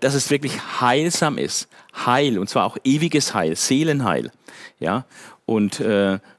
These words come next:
auch zum Wohlergehen, äh, es ist zum Besten des Menschen. Es dient zum Heil, zur Errettung, äh, vor allem eben zur Errettung von der Sünde und, äh, vom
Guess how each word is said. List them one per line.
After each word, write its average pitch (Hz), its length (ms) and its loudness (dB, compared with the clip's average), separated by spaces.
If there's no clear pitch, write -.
auch 107 220 0
zum 104 800 -2
Wohlergehen, 113 920 0
äh, 98 260 -2
es 110 140 -6
ist 113 120 -6
zum 117 120 -2
Besten 127 380 2
des 110 160 -2
Menschen. 85 420 -4
Es - 220 -6
dient 131 260 2
zum - 340 -4
Heil, 107 240 0
zur 120 160 -4
Errettung, 107 600 0
äh, 95 300 -2
vor - 340 -8
allem 101 180 0
eben 92 220 -2
zur 95 140 -4
Errettung 95 380 -4
von 90 180 -8
der 87 80 -2
Sünde 123 480 -2
und, 90 340 -6
äh, 87 360 -2
vom 82 460 -10